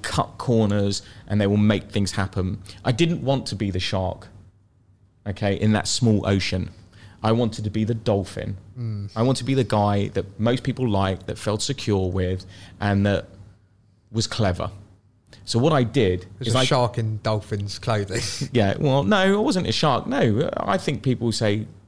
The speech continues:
Speaker 1: I'd like, I'd like to think people had a good experience with me over
Speaker 2: Yeah,
Speaker 1: that
Speaker 2: we're saying
Speaker 1: eight
Speaker 2: sh-,
Speaker 1: years.
Speaker 2: yeah.
Speaker 1: But I was just, I was just clever about things. So I said,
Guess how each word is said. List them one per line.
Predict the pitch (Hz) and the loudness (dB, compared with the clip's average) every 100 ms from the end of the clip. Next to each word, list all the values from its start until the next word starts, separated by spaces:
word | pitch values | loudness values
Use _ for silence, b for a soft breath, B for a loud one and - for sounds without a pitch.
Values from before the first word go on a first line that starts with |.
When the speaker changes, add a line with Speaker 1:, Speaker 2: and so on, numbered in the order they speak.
| - | -6
Speaker 1:
I'd | 113 | 0
like, | 139 170 - - | 2 2 -2 -6
I'd | 117 120 | -2 0
like | 135 123 - | 2 0 -2
to | 101 | -4
think | 101 92 | -4 -2
people | 101 101 98 95 107 - | -4 -4 -4 -6 -8 -8
had | 98 110 | -6 -2
a | 98 | -2
good | 95 92 | -2 -2
experience | - - 104 90 | -2 -2 -2 -2
with | 98 | -2
me | 95 | -2
over | 92 95 92 | -2 -2 0
Speaker 2:
Yeah, | 139 | 0
Speaker 1:
that | 131 | 2
Speaker 2:
we're | |
saying | - 160 147 | 2 2 4
Speaker 1:
eight | 139 | 2
Speaker 2:
sh-, | 127 | 4
Speaker 1:
years. | 131 107 92 92 B | 4 4 2 -2 B
Speaker 2:
yeah. | 117 | -2
Speaker 1:
But | 165 | 2
I | 175 | 2
was | 175 | 2
just, | 170 - - | 0 -2 0
I | |
was | 156 - | 0 0
just | - | 0
clever | 139 107 | 2 2
about | 92 | 2
things. | 107 98 | 0 0
So | 123 110 | 0 0
I | 139 | 0
said, | - 139 | 0 -2